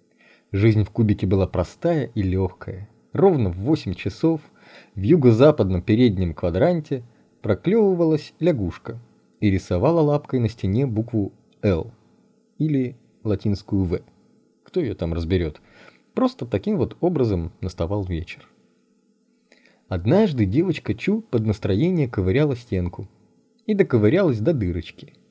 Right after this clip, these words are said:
Но сколько ни пыталась туда заглянуть, там все равно ничего не было видно, муть одна.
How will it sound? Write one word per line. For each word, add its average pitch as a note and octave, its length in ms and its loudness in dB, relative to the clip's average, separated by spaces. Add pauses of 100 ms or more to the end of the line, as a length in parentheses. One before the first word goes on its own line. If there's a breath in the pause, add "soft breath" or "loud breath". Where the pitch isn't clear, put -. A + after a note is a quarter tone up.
(680 soft breath)
Но B2+ 200 4
сколько D3 420 6
ни G#2+ 140 4
пыталась C3 460 4
туда B2 220 4
заглянуть, B2+ 640 4 (260)
там A#2 180 2
все - 180 -2
равно D3 380 2
ничего B2 400 0
не B2+ 180 2
было G#2 220 0
видно, E2+ 560 -4
муть F#2+ 280 -4
одна. F2+ 440 -10